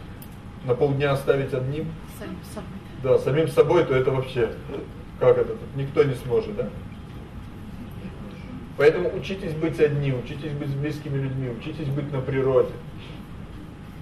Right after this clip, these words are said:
Speaker 1: Мне вот понравилось то, что я написал в блоге, Фроули сказал, очень хорошо, говорит, «Э,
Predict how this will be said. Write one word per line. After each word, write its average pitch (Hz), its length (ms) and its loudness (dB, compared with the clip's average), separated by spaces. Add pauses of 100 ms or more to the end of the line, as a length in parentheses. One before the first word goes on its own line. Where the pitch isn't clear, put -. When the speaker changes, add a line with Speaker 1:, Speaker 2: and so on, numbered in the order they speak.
(100)
Speaker 1:
Мне 143 140 4
вот 139 120 6
понравилось 139 480 8
то, 120 80 0
что 135 140 -2
я 120 60 0
написал 160 460 4
в 135 120 -2
блоге, 139 360 2
Фроули 127 380 0
сказал, 139 200 4
очень 123 160 -2
хорошо, 120 240 -2
говорит, 104 180 -6 (1300)
«Э, 123 360 6